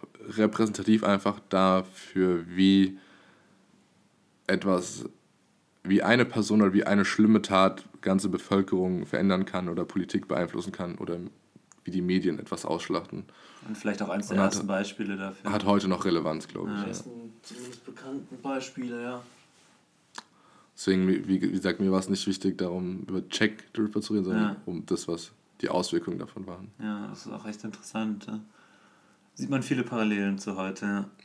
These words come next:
Speaker 1: Ja, erschreckend viele.
Speaker 2: <laughs>
Speaker 1: Aber gut, ich würd sagen,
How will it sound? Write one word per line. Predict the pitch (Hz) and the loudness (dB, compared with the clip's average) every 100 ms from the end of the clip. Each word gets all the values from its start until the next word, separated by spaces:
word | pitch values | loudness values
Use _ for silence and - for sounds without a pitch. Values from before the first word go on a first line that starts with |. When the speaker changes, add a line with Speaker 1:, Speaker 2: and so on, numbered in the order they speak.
| - | -4
Speaker 1:
Ja, | 95 - - _ - | -2 -2 -8 _ -4
erschreckend | 90 104 101 90 | 0 2 2 0
viele. | - 90 - - - | -4 -12 -12 -12 -4
Speaker 2:
<laughs> | - 147 - 139 - - - - - - - - _ _ - - _ | -2 0 0 0 -2 -12 -20 -20 -20 -20 -20 -20 _ _ -20 -20 _
Speaker 1:
Aber | 110 117 | 4 6
gut, | 123 113 - _ | 6 4 -6 _
ich | - | -2
würd | 107 | 2
sagen, | 104 110 113 120 | 6 8 6 2